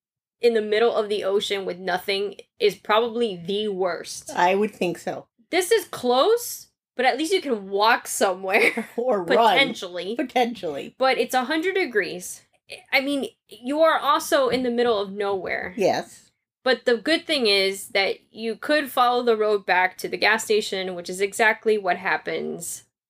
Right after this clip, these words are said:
Speaker 1: that the father, the main fa-, Bob,
Speaker 2: Bob.
Speaker 1: goes back to the gas station
Speaker 2: Yeah.
Speaker 1: at some point.
Speaker 2: Mm-hmm.
Speaker 1: But this is a pretty bad scenario. And
Speaker 2: It
Speaker 1: no
Speaker 2: is.
Speaker 1: cell phone signal. This is two thousand six. I doubt you can still get it now.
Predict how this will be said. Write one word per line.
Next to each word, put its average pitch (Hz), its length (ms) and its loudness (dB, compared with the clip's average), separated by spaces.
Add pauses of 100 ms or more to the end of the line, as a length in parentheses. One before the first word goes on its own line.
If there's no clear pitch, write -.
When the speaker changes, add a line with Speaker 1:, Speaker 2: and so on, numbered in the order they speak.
Speaker 1:
that 180 240 -2
the 180 60 -4
father, 175 680 2 (120)
the 185 100 -6
main 190 380 -2
fa-, - 140 -8
Bob, 180 560 2
Speaker 2:
Bob. 190 260 6
Speaker 1:
goes 196 140 0
back 190 460 0
to 170 460 -8 (520)
the - 80 -20
gas 139 260 -6
station - 420 -16 (140)
Speaker 2:
Yeah. - 160 -12
Speaker 1:
at - 120 -14
some 160 120 -12
point. - 220 -20 (200)
Speaker 2:
Mm-hmm. 160 320 -16 (200)
Speaker 1:
But 233 160 0
this 370 180 0
is 359 140 2
a 311 80 0
pretty 277 260 0
bad 220 320 2
scenario. 190 640 0
And 202 180 -4
Speaker 2:
It 208 60 0
Speaker 1:
no 233 200 4
Speaker 2:
is. 185 120 -2
Speaker 1:
cell 254 220 4
phone 262 260 -2
signal. 196 420 -2
This 196 160 -6
is 196 120 -14
two 233 180 -10
thousand 247 440 -4
six. 202 320 -2
I 220 120 0
doubt 381 240 2
you 359 100 0
can 226 160 -2
still 233 260 2
get 208 200 2
it 170 180 -4
now. 165 460 -2